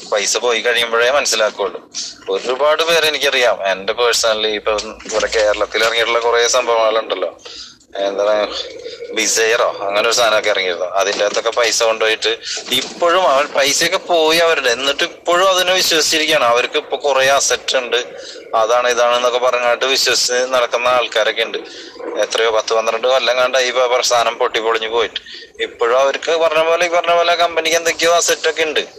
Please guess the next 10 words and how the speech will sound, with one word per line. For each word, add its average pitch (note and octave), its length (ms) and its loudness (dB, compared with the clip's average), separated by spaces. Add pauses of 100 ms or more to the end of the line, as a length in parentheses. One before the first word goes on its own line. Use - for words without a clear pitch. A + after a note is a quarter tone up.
(420)
പക്ഷെ A#2 180 2
അതൊന്നും B2+ 640 0
<laughs> - 100 -6
പറഞ്ഞുകൊണ്ടാണ് D3 680 2 (400)
ഇരിക്കുന്ന C3+ 380 -2
ആൾക്കാരൊക്കെ B2 540 2
ഉണ്ട്. A2+ 180 -4
എന്താണ് G#2 920 0
എന്നറിയില്ല. C3+ 760 2 (680)
അതാ G#2+ 280 2